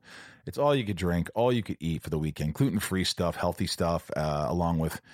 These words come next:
kickball, dodgeball, capture the flag, all that stuff. It's gonna be so much fun. My friends will be there.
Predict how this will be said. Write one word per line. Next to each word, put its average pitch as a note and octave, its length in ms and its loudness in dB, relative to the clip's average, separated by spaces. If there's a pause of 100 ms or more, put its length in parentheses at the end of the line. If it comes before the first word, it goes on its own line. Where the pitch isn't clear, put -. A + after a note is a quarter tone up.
(280)
kickball, D#2+ 480 0
dodgeball, D2+ 580 2
capture G2 340 0
the D#2 80 0
flag, D#2 400 -2
all A2+ 200 2
that F#2+ 160 2
stuff. F2 180 0
It's - 120 -6
gonna B2 140 0
be A2+ 60 0
so D3+ 300 2
much C#3 220 2
fun. F#2+ 220 0
My C3 200 4
friends A2+ 320 2
will F#2+ 60 2
be F2+ 160 2
there. E2+ 300 2